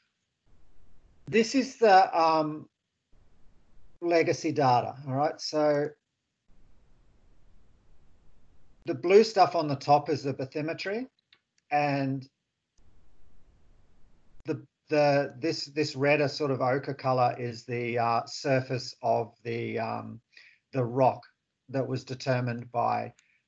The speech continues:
um, legacy technology. Now, one of the interesting things that you can see from this is that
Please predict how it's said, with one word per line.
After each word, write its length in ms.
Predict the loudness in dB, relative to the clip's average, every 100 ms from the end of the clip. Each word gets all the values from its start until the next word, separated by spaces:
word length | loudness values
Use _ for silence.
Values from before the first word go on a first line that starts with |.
| -8
um, 500 | -2 0 0 -2 -8 -4
legacy 420 | -2 -2 -4 -8
technology. 800 | -8 -10 -6 -6 -6 -8 -14 -16 _ _ _ -2
Now, 120 | 0
one 180 | 2 2
of 120 | 2
the 180 | 2 0 -12 -8
interesting 640 | -6 -4 -6 -6 -8 -10
things 420 | -6 -2 -2 -2 -4
that 200 | -4 -4
you 140 | -8
can 200 | -6 -8
see 280 | -6 -4 -4
from 300 | -4 -8 -2
this 380 | -2 -2 -6 -18 _ _ _ -6
is 220 | -6 0
that 260 | 0 0